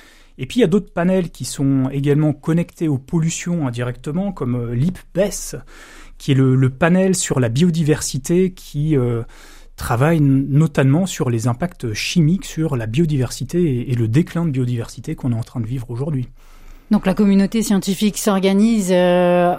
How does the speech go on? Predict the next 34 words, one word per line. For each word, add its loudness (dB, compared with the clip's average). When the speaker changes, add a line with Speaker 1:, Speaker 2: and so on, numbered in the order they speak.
Speaker 2:
en 2
effet. 0
Et 0
vous -2
parliez 2
de 0
ces, 0
ces 2
molécules 2
aldrines, 4
on, 2
on 2
parle 0
de 4
molécules 2
qu'on -2
trouve -6
dans 0
les 0
pesticides, -8
qu'on 0
trouve -12
où ? -6
Speaker 1:
Alors -10
c'est 2
des 2
molécules, 0
euh, 0
qui -8
existent, 0
oui, -6
comme, -8
comme -6
pesticides -2